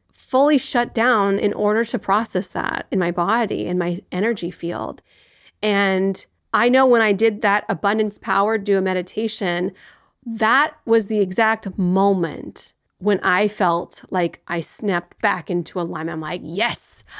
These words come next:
I am back." And I felt fired up and lit up and, like, ready to go.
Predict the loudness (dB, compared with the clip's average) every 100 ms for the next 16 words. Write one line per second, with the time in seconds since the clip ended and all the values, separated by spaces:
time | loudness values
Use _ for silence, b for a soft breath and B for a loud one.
0 | B -4 0 2 2 0 -4 _ 0 2
1 | 2 -2 -6 -4 -4 -4 -2 -2 -4 -2
2 | 0 0 0 0 0 -4 0 2 2 2
3 | -2 -6 -4 -2 -2 -2 -4 -6 -4 0
4 | 2 2 0 -4